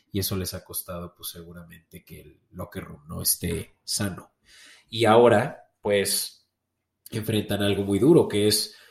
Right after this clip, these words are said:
pues, que es el último año de su quarterback, ¿no? Eh, evidentemente,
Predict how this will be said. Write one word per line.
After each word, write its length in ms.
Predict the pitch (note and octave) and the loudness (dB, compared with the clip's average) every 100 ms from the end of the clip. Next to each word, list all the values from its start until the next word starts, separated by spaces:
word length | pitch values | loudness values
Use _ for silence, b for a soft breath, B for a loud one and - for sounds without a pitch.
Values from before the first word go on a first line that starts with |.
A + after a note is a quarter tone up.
| b b | b b
pues, 160 | G#2 | -8
que 240 | - G2 G2 | -4 -2 0
es 160 | F#2+ G#2 | -2 -4
el 100 | F#2+ | -4
último 340 | F#2 G2 F#2 | -6 -6 -6
año 260 | F2 F2+ G2 | -6 -4 -4
de 120 | F2 | -4
su 500 | - E2+ E2 D#2 D#2 | -4 -8 -10 -12 -14
quarterback, 440 | - D#2+ D#2 - - | -12 -12 -12 -16 -14
¿no? 340 | G2+ B2+ - | -10 -10 -10
Eh, 260 | E2 E2 - | -12 -12 -10
evidentemente, 960 | F2 F2 F2 F2+ F2+ F2 F2+ E2+ D2+ | -8 -6 -6 -6 -8 -8 -6 -6 -8